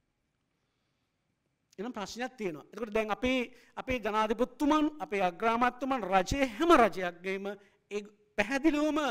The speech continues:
යම් ආකාරයෙන් ආර්ථික සංවර්ධනය, සමුද්දය වගේම රටේ දේශපාලන ස්ථාවරත්වය, ඒ වගේම රටේ ඉදිරි පැවැත්ම, දැක්ම, මේ සියල්ලක්ම රඳා පවතින්න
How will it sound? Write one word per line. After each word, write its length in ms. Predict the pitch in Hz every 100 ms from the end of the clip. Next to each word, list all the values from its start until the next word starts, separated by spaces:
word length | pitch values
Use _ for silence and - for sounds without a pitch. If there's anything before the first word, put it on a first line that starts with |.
| 185 - _ _ _
යම් 160 | 214 254
ආකාරයෙන් 480 | 294 285 285 277 285
ආර්ථික 400 | 208 220 240 269
සංවර්ධනය, 560 | 254 269 269 269 254 277
සමුද්දය 480 | 226 208 254 214 277
වගේම 400 | 233 226 285 320 294
රටේ 400 | 240 214 269 262 196 -
දේශපාලන 580 | 190 226 - 254 262 254
ස්ථාවරත්වය, 720 | - 202 202 247 269 - 302 208 - - 220
ඒ 80 |
වගේම 280 | 233 240 262 247
රටේ 380 | 202 226 269 233 - - -
ඉදිරි 640 | 196 269 294 285 240 -
පැවැත්ම, 480 | 190 196 254 285 285
දැක්ම, 340 | 214 190 - 294
මේ 140 | 269
සියල්ලක්ම 680 | 269 240 233 277 285 294 285 311 269 - _ _ _ _
රඳා 360 | 208 240 349 370
පවතින්න 440 | 277 226 240 226